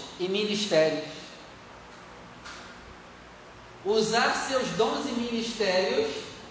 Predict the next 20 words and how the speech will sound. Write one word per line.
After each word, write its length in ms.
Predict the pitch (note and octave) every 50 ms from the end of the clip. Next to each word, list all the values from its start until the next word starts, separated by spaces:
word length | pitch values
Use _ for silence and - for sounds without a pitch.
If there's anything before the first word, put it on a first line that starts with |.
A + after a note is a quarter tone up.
| - - - - - - -
é 120 | - - G3+
uma 260 | G3+ G3+ G3+ G3+ G3 G3+ G3+
forma 480 | - F3+ F3 F3 F3 E3+ E3+ E3+ E3+ E3+
de 80 | E3+ D#3+
benignidade. 840 | D#3+ D#3+ D#3+ E3 D#3+ D#3+ D#3 D#3 D#3 D#3 D3+ C3+ B2+ B2 B2 B2 B2 - - - - - - - - - - - - - - - - - - - - - - -
E 100 | D#3+ F3
eu 160 | G#3+ A#3 A3+ A#3
te 80 | A#3
pergunto, 720 | - - A#3 G#3+ F#3+ F#3+ G#3 A#3 A#3+ A3+ - - - - - - - - - - -
tu 120 | - F#3+ E3+
tem 280 | F3 A3 A#3 A3 A#3
usado 520 | G#3+ D#3+ D3 G3 G3 A3+ A#3+ - - F3 C#3+ - - - - - -
os 300 | F3 F#3+ F#3+ F#3+ F#3+ -
dons, 420 | F#3+ G3+ A3 A#3 A#3+ A3 - - G3
os 140 | F#3+ - F#3+
ministérios 680 | G#3 A#3 A#3 A3+ A3 - - - A3 A#3 A3+ A3+ - -
que 140 | - G#3 F3
Deus 320 | - A3 A3+ A3+ A3+ A3+
te 100 | G#3 G3
deu 460 | E3 C#3+ F#3 G3 A3 A#3 - - -